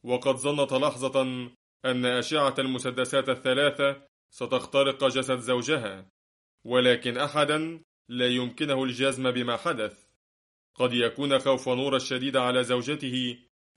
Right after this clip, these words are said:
أو خوفه من وقوع وطنه فريسة في أيدي أعدائه، أو كليهما معا. المهم أن نور قفز قفزة يعدها علماء وظائف الأعضاء من المستحيلات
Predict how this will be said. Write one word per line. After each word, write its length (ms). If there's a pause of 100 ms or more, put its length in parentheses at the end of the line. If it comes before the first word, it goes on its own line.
أو 160
خوفه 540
من 180
وقوع 480
وطنه 720 (360)
فريسة 580
في 280
أيدي 320
أعدائه، 760 (220)
أو 200
كليهما 560
معا. 600 (540)
المهم 460
أن 180
نور 500 (360)
قفز 360
قفزة 800 (300)
يعدها 640
علماء 600
وظائف 460
الأعضاء 600
من 140
المستحيلات 960